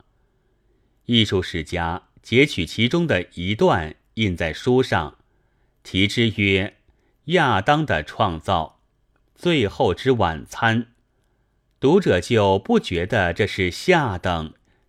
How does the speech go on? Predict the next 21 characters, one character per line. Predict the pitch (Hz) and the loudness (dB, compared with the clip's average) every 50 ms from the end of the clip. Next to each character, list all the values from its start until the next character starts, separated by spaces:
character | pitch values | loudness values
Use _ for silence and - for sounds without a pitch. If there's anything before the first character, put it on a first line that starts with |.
| _ | _
这 | - 107 92 | -2 -2 0
在 | 87 98 87 82 80 82 | 0 0 -2 -2 -2 -4
宣 | 80 - - - 160 156 160 170 | -8 -6 -2 0 2 2 2 0
传 | 160 - - 90 71 73 80 | -2 -4 -4 -4 -4 -4 -4
了。 | 92 95 98 - _ _ _ _ _ _ _ _ _ _ _ _ _ _ _ _ _ _ _ _ _ _ _ _ _ | -4 -4 -4 -6 _ _ _ _ _ _ _ _ _ _ _ _ _ _ _ _ _ _ _ _ _ _ _ _ _
然 | - 92 92 104 | -2 0 2 2
而 | 98 85 85 90 | 2 2 2 2
那 | 98 104 92 85 | 0 0 -2 -2
原 | 82 78 82 78 78 85 98 | -4 -6 -6 -6 -4 -4 -6
画 | - - 147 120 90 - - _ _ _ _ _ _ _ _ _ _ | -2 0 0 0 0 -2 -6 _ _ _ _ _ _ _ _ _ _
却 | - - 117 101 98 101 | -4 0 2 2 2 2
明 | 110 98 107 113 123 160 196 | 0 0 0 2 2 4 4
明 | 214 180 113 117 135 | 2 2 2 2 0
是 | - - 117 101 | 0 0 0 -2
宣 | 95 - - - 143 139 143 147 | -2 -2 0 0 2 2 2 0
传 | - - - 80 80 90 | -2 -4 -4 -4 -4 -2
的 | 95 107 92 85 85 85 - _ _ _ | -2 0 0 0 -2 -4 -8 _ _ _
连 | - 92 98 98 98 107 117 - | -2 0 0 2 2 0 -2 -2
环 | - - - 80 80 87 | -4 -4 -4 -4 -4 -4
图 | 95 - - 82 80 80 | -6 -8 -8 -6 -6 -6
画。 | - - 117 101 85 - - _ | -4 -2 -2 -2 -2 -4 -8 _